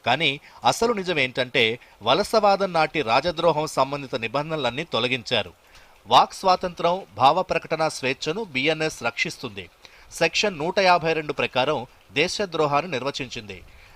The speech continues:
దేశ సార్వభౌమత్వం, ఐకమత్యం, సమగ్రతను దెబ్బతీసే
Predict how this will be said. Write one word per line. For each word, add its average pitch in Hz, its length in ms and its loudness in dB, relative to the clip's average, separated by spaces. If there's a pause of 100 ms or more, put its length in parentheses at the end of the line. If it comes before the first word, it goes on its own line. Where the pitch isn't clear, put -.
(100)
దేశ 156 300 2
సార్వభౌమత్వం, 143 920 2 (220)
ఐకమత్యం, 143 600 -2 (120)
సమగ్రతను 156 640 -2
దెబ్బతీసే 139 600 -4